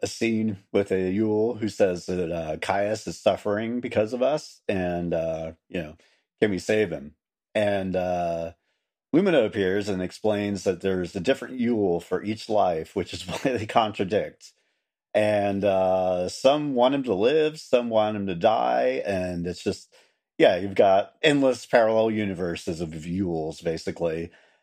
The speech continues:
And they're all a mass of contradictions that need to be resolved. They've been, uh,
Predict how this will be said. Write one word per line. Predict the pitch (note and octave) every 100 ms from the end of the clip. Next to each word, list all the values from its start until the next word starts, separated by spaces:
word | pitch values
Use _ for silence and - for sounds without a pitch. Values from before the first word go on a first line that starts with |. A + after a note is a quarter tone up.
| _
And | G2 G2+ G2 F#2+
they're | G2+
all | A#2 A#2 A#2
a |
mass | G2+ G2+ G2+ -
of |
contradictions | - B2 B2 A#2 G#2+ - - A2+ G#2+ G#2+ -
that | G2 F2+ F2+ G2
need | A#2+ A#2+
to | -
be | A#2
resolved. | A2+ F#2+ F#2+ F2+ F2+ F#2 F#2 F#2 - _ _ _ _ _ -
They've | G2 F2
been, | G2 G2+ F#2+
uh, | F2+ F2 E2+ F#2